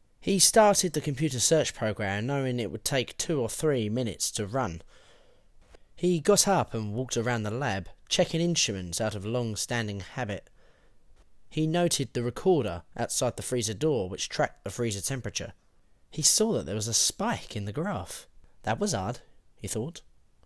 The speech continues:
It meant that someone had been in the freezer, recently too, within the last half an hour.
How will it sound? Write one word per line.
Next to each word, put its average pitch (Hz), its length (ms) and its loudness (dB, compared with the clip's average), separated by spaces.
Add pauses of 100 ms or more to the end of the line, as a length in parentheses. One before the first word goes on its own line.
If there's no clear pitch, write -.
(1000)
It 180 160 -2
meant 214 220 4
that 170 140 -4
someone 196 380 6
had 127 160 0
been 151 220 4
in 135 140 2
the 117 40 0
freezer, 113 640 -2 (120)
recently 131 540 2
too, 147 480 0
within 113 300 -2
the 110 80 -2
last 117 480 0 (220)
half - 260 -4
an 113 80 -2
hour. 120 320 -4